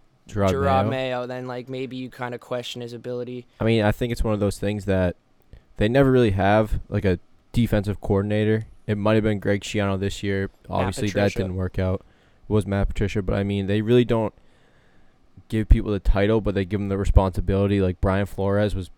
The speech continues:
Speaker 1: calling the plays last year, but he wasn't really the
Speaker 2: Right.
Speaker 1: defensive coordinator,
Speaker 2: And that's
Speaker 1: so
Speaker 2: what I'm saying, like, his relationship with
Speaker 1: No,
Speaker 2: Bill
Speaker 1: I think he, they'll definitely give him some responsibilities play calling
Speaker 2: I
Speaker 1: wise
Speaker 2: think Bill
Speaker 1: as the
Speaker 2: trusts
Speaker 1: season
Speaker 2: him.
Speaker 1: goes on, but at the end of the day, like, Bill Belichick still runs the defense, in my mind. That's how it's
Speaker 2: Right.
Speaker 1: always
Speaker 2: I think
Speaker 1: been.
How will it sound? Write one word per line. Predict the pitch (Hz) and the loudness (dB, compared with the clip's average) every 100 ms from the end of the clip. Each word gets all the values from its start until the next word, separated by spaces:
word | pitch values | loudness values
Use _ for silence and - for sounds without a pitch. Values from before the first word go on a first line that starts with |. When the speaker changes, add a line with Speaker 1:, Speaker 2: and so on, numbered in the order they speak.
| - | -12
Speaker 1:
calling | - 98 101 104 | -2 2 2 2
the | 98 | 2
plays | 110 107 104 | 2 2 2
last | 104 110 120 | 0 -2 -2
year, | 113 | -2
but | 95 | -2
he | 95 | -2
wasn't | 95 98 98 | 0 -2 -2
really | 98 101 | -2 -2
the | 92 | -2
Speaker 2:
Right. | 135 131 | -2 0
Speaker 1:
defensive | 104 101 98 | 2 0 -2
coordinator, | - 98 104 107 | 0 2 2 4
Speaker 2:
And | 110 | 4
that's | 151 107 | 4 2
Speaker 1:
so | |
Speaker 2:
what | 170 | 0
I'm | 160 | -2
saying, | 170 160 147 | -4 -4 -4
like, | 143 151 | -6 -2
his | 160 | -2
relationship | 160 143 143 151 - 139 | 0 -2 -4 -4 -6 -6
with | 131 117 | -8 -6
Speaker 1:
No, | |
Speaker 2:
Bill | 139 135 | 0 2
Speaker 1:
I | - 117 | 4 2
think | 180 170 | 2 -2
he, | 127 120 | -6 0
they'll | 127 | 2
definitely | 120 131 120 110 | 4 2 0 -2
give | 113 | -4
him | 98 | -4
some | 101 | -8
responsibilities | 95 107 101 - 104 104 - | -8 -6 -6 -6 -6 -6 -8
play | - 101 | -4 -4
calling | 110 110 110 | -2 -2 0
Speaker 2:
I | 107 | 2
Speaker 1:
wise | 113 | 2
Speaker 2:
think | 135 | 0
Bill | 104 | 0
Speaker 1:
as | 104 | 0
the | 104 | 0
Speaker 2:
trusts | 131 107 | 0 0
Speaker 1:
season | 113 | 0
Speaker 2:
him. | |
Speaker 1:
goes | 104 98 | 2 2
on, | 98 113 | 4 4
but | 98 101 | 6 4
at | 104 104 | 4 0
the | 113 | 0
end | 107 110 | 0 0
of | |
the | 104 | 2
day, | 90 98 107 | 4 6 6
like, | 95 92 - _ - - - _ - - | 4 0 -4 _ -20 -20 -20 _ 0 6
Bill | 110 101 | 6 8
Belichick | 98 104 101 107 - | 6 6 6 2 2
still | - 107 92 | 2 2 2
runs | 90 92 92 92 87 | 2 2 2 2 -2
the | 87 | -6
defense, | - 92 87 85 - - | -4 -4 -2 -4 -6 -8
in | 95 | -4
my | 90 90 | -2 -2
mind. | 87 87 87 | -2 -2 -2
That's | 92 - | -2 0
how | 95 | 0
it's | 95 95 | 0 0
Speaker 2:
Right. | |
Speaker 1:
always | 90 - | 0 0
Speaker 2:
I | |
think | - 90 90 | -2 -4 -6
Speaker 1:
been. | - | -14